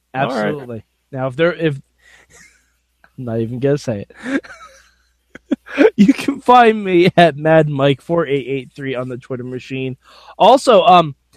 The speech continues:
Speaker 2: I just launched a new, uh, podcast series. So go to our YouTube, look for Thirty-two Manias of Mike. I have watched, or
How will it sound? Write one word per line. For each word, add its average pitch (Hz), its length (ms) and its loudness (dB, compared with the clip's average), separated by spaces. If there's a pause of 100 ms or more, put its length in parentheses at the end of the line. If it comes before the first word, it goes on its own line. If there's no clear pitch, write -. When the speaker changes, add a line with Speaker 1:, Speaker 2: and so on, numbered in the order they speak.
(520)
Speaker 2:
I 247 180 4
just 294 260 0
launched 233 440 -2
a 269 120 -4
new, 285 400 0
uh, 285 320 6
podcast 339 540 2
series. 277 500 -4
So 233 340 0
go 285 160 -4
to 339 140 0
our 277 140 6
YouTube, 254 560 -2 (560)
look 254 300 -6
for 220 440 4
Thirty-two 277 720 -2
Manias 254 480 -2
of 190 160 -6
Mike. 226 320 2 (360)
I 226 400 6 (160)
have 185 380 4
watched, 175 560 0 (420)
or 175 200 -2